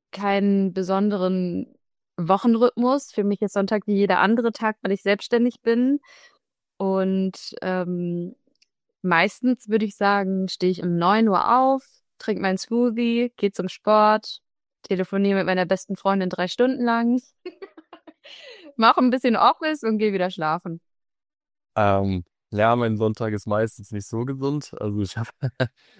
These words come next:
Speaker 2: also wenn ich halt aufleg am Freitag oder am Samstag, dann geht's meistens bis spät in die Nacht, dann komm ich um sieben eher nach Hause.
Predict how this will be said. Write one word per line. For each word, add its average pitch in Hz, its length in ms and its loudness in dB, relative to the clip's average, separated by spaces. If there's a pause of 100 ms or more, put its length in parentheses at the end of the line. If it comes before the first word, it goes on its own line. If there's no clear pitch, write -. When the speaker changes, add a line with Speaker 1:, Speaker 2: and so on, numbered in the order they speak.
Speaker 2:
also 107 200 4
wenn 110 120 8
ich 107 140 0
halt 104 340 4
aufleg 127 500 2
am 113 300 0
Freitag 107 380 -2
oder 107 140 -4
am 107 80 -2
Samstag, 110 600 0
dann 101 200 -4
geht's 98 220 -6
meistens 98 400 -4
bis 101 140 -12
spät - 200 -8
in 95 60 -4
die 98 60 0
Nacht, 101 320 0
dann 98 380 -2
komm 98 180 -6
ich 95 140 -10
um 90 200 -6
sieben 98 260 -4
eher 92 140 -2
nach 98 140 -4
Hause. 107 340 0